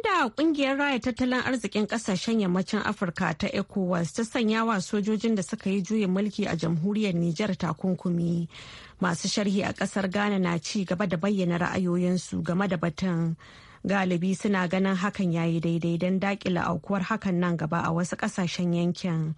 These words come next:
Wakilin muryar Amurka Idris Abdullah Bako ya aiko mana da wannan rahoton.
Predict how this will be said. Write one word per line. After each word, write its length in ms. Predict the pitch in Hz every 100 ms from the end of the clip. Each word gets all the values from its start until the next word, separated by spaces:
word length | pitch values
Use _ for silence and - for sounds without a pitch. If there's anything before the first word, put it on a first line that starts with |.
| - - - - - -
Wakilin 480 | 196 - 403 415 240
muryar 320 | 220 202 -
Amurka 560 | 190 165 160 180 160
Idris 380 | - 269 269 -
Abdullah 420 | 160 156 185 180
Bako 540 | 156 151 160 - 160 165
ya 160 | 185 190
aiko 240 | 202 196 208
mana 160 | 240 202
da 100 | 175
wannan 320 | 180 180 165
rahoton. 640 | 160 156 175 170 170 160